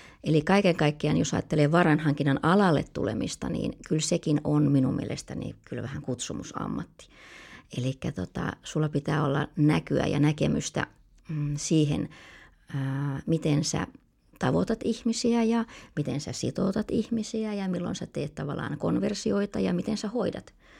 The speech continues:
ää, vaikka lahjoittajasuhteita. Eikä pelkästään, ää, yksityisihmisten kulmasta, vaan vaikka yritysvaranhankinnan kulmasta. Miten sä teet markkinointia, miten sä teet kampanjoita,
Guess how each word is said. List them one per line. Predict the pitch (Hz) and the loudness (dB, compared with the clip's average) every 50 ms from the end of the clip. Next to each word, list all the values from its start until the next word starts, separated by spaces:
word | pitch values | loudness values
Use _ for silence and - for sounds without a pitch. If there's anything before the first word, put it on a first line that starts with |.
| - - - - - _ | -20 -20 -20 -20 -20 _
ää, | - 135 131 127 127 - | -6 -4 -2 -2 -2 -2
vaikka | 135 - - 120 - | -4 -4 -2 0 0
lahjoittajasuhteita. | - 123 135 - - - - - - - - - - - - - - - - 196 - - - - - - - | 0 0 -2 -4 -6 -8 -10 -8 -8 -6 -8 -8 -10 -10 -12 -12 -10 -12 -12 -16 -16 -18 -20 -20 -20 -4 0
Eikä | 185 190 190 185 196 | 2 2 4 2 2
pelkästään, | 196 190 185 - - 160 - - - - - 165 - - - - | 2 2 2 2 0 -4 -6 -4 -4 -4 -2 -2 -4 -6 -8 -6
ää, | 160 151 147 - - | -6 -4 -4 -2 0
yksityisihmisten | 147 160 - - 202 - 233 220 220 - - 214 220 226 214 - 214 208 214 | 0 0 0 -2 0 2 2 2 2 2 2 2 2 2 2 0 -2 -2 -2
kulmasta, | - 208 208 208 214 202 - - 208 | 0 -2 -2 -2 -2 -6 -8 -10 -10
vaan | 202 202 202 202 | -8 -6 -6 -6
vaikka | 202 196 196 - - | -6 -6 -8 -2 2
yritysvaranhankinnan | 269 269 240 180 - - - - - - 52 - - - - - - - - - - | 2 4 4 2 0 -2 -6 -6 -6 -4 -4 -4 -4 -4 -4 -6 -6 -8 -8 -8 -8
kulmasta. | - - - - - - - - - 175 | -8 -8 -8 -6 -8 -10 -12 -8 -6 -4
Miten | 175 - - 156 | -2 -2 -2 -4
sä | - - | -4 -8
teet | - - - - | -12 -14 -10 -4
markkinointia, | - 139 139 160 196 - - - - 98 101 101 101 101 101 - 95 - 190 98 - - - - - - - - _ _ _ _ _ _ _ _ _ _ _ _ _ - - - | 0 0 2 2 0 -4 -6 -6 -4 -4 -2 -2 -4 -6 -6 -4 -4 -4 -4 -6 -8 -16 -20 -20 -20 -20 -20 -20 _ _ _ _ _ _ _ _ _ _ _ _ _ -12 -10 -6
miten | - 143 - 113 | -4 -4 -2 -4
sä | - - - | -6 -6 -8
teet | - 180 - - | -10 -10 -10 -6
kampanjoita, | - - - 214 208 - - 202 190 190 202 190 180 - - - | -4 -2 0 0 0 0 0 0 2 2 2 0 0 -2 -2 -4